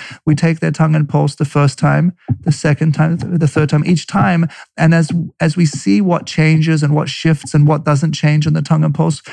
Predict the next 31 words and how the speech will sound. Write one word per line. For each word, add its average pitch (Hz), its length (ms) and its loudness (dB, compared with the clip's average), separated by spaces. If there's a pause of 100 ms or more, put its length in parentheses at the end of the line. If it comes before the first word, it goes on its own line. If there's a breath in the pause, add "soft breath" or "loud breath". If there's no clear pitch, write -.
(140 loud breath)
we 156 100 4
get 160 140 2
a 160 80 2
better 165 280 0
idea 160 360 0
of 139 100 0
what's 160 220 -2
the 170 100 -6
constitutional 151 1120 0 (320 loud breath)
issues 151 540 2
or 143 80 2
dilemmas 143 800 0 (100)
that 143 120 0
this 143 140 -2
person's 139 440 0
health 139 260 0
has, 147 360 0 (200 loud breath)
and, 151 320 2
and 151 300 2
w-, 151 260 -4 (240)
juxtaposed 165 560 -2
to 180 80 -2
that, 156 180 0
what 160 180 0
are 156 60 0
the 151 160 0
clouds 147 380 -2
passing 147 380 0
in 143 60 2
the 139 80 0
sky, 143 440 -2